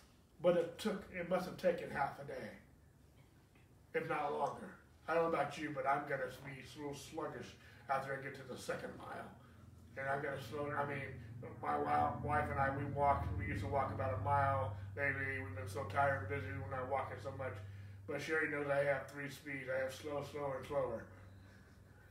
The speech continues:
And so, um, and at the end of the walk, I am slowing, I'm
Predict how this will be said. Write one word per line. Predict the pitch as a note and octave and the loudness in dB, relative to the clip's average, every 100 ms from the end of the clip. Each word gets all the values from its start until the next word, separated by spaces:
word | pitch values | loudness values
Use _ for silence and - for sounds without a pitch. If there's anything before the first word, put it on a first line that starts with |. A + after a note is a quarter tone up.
| C3+ | -12
And | B2+ | -8
so, | - D3+ C3+ - - - - - E3 | -2 4 4 4 -8 -18 -20 -16 -6
um, | D3+ C#3+ - - - - - - - - | 0 0 0 -8 -20 -20 -20 -20 -20 -8
and | C#3 | -2
at | C#3+ C#3+ | 0 0
the | D3+ | 2
end | E3+ D#3+ | 2 2
of | |
the | D3+ | 2
walk, | D#3 D3+ D3 | 4 4 4
I | D3 D3 | 2 2
am | C#3+ - | 0 -6
slowing, | - D#3 D3+ D3 C#3+ | -10 -6 -4 -2 -2
I'm | C#3+ | -2